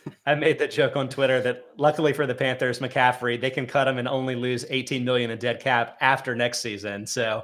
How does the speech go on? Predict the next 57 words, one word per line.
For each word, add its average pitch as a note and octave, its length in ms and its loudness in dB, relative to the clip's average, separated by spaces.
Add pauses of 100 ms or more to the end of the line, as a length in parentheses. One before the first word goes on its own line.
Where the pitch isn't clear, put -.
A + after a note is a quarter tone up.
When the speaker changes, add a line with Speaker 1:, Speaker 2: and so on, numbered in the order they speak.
(120)
Speaker 1:
Oh, G#2+ 180 -2
Jesus. G#2 480 -6
Speaker 2:
th-, C#3+ 160 -2
th-, E3+ 260 -2
<laughs> - 80 -4
things - 460 -4
looking, E3 420 -2 (380)
looking E3 240 0
really D#3 240 6
bright C#3 300 4
in C3 100 -6
their C3 200 0
future C3+ 340 -2
right A#2 200 2
now. A2 400 -2
Uh, B2 240 0
hate C3+ 180 0
to C3+ 80 -4
see C3 220 0
it. A2 220 0 (240)
Uh, A#2+ 340 0 (460)
but, D3 120 0
you C#3+ 80 2
know, D3+ 120 6
I D3+ 40 8
gotta D#3 160 6
say E3+ 120 0
from D#3 120 -2
a C3+ 40 -2
fantasy D#3+ 340 0
perspective, B2+ 560 0
if, - 160 -10 (320)
if C3+ 100 -8
Hubbard's F3+ 380 2
not D3+ 180 2
gonna D3+ 140 0
be C#3 140 -2
a C3+ 40 0
really C3 220 2
awesome B2+ 320 0
target B2+ 380 0
for D3 200 2
you, D#3 300 4 (340)
maybe C3 220 -2
you C3 180 -2
lose B2+ 220 -2
out B2+ 180 2
on, A#2+ 300 -2
on, A#2 240 -6
uh, A2 320 -6 (560)
on B2 140 -4
Madison, B2 580 0
players A#2+ 320 0
probably A2+ 440 -2
that, G#2+ 160 -10
that A2+ 120 -6
roster. A2+ 500 -2